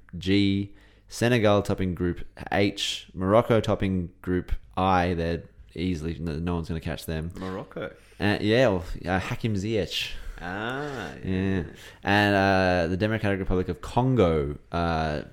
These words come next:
Speaker 1: just ahead on, by one point of Benin in Group J. A lot of teams in there.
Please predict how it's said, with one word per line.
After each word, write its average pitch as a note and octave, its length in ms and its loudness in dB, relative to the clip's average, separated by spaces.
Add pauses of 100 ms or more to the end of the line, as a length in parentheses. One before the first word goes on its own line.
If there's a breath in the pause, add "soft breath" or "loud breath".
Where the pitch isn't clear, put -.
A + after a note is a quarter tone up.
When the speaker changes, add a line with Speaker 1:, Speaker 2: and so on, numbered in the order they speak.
(180)
Speaker 1:
just F#2+ 320 0
ahead F2 260 -2
on, D#2+ 100 -4
by D#2 120 -4
one D#2+ 160 -4
point D#2+ 220 -6
of D#2 120 -8
Benin D#2+ 300 -4
in D#2 120 -6
Group D2+ 180 -6
J. D2+ 160 -2
A D2+ 80 -4
lot G2+ 320 0
of G#2+ 80 -2
teams F2 320 -8
in D#2 140 -8
there. D2+ 200 -6